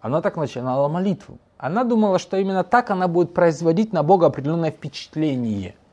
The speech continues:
Она делала тоже и вечером. Потому а вечером обычно я старался не появляться раньше того, чем она совершит эти удары.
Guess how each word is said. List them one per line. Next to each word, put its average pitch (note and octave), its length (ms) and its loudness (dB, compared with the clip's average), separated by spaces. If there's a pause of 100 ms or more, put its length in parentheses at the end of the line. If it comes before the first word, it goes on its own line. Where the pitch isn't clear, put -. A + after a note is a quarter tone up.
(400)
Она D4 200 2
делала A3 280 8
тоже F#3+ 300 6
и F3 60 6
вечером. A#2 500 0
Потому E3+ 300 0
а F3+ 80 8
вечером D#3 400 0
обычно C#3 340 -2
я C#3 140 0
старался C#3 420 0
не B2+ 100 -4
появляться C#3+ 540 2
раньше C#3+ 260 -4
того, D3 260 0
чем B2 220 -4
она C3 300 0 (240)
совершит A2+ 500 -4
эти G#2+ 200 -2
удары. G2+ 420 -2